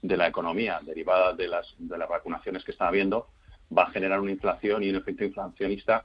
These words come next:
positivo porque viene denominado de una reactivación económica con crecimientos positivos de las economías. Y esto, mientras la inflación se controle en tornos del dos y el cuatro por ciento, siempre ha sido bueno para lo que es la renta variable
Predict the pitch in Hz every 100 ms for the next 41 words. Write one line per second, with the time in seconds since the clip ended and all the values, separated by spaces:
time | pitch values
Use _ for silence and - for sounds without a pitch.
0 | - - - 104 - 107 101 110 104 87
1 | 85 90 92 92 92 90 92 90 90 92
2 | 92 - 85 - 92 92 92 95 95 98
3 | 92 87 92 90 92 101 - - - 98
4 | 104 - - - - - 95 90 - 87
5 | 85 95 85 - _ - - - - -
6 | - 107 110 120 - 101 87 - 101 95
7 | 95 95 95 - 92 117 113 123 117 113
8 | 127 113 92 87 95 92 87 95 90 117
9 | 117 - 98 90 - 110 127 127 117 123
10 | 117 127 127 110 98 110 117 101 98 107
11 | 117 95 85 80 78 95 90 85 92 90
12 | 90 87 92 95 104